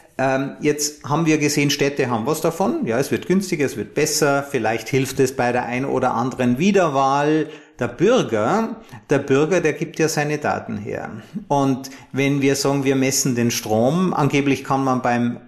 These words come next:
äh, T V Strombedarf, äh, abschätzen, wie oft die Helligkeit sich mit der Dunkelheit abwechselt, ob man jetzt einen Thriller,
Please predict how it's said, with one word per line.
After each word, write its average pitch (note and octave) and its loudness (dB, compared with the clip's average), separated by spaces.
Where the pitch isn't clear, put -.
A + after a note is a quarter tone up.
äh, A#2 -2
T B2+ 0
V A#2+ 0
Strombedarf, C3 0
äh, A#2+ 0
abschätzen, D3+ 0
wie C#3+ 2
oft D3 0
die C3 4
Helligkeit C#3+ -2
sich - -6
mit C3+ 0
der B2+ 2
Dunkelheit C#3+ 2
abwechselt, D3 0
ob - -2
man C#3+ 2
jetzt C3 2
einen B2 0
Thriller, D3 2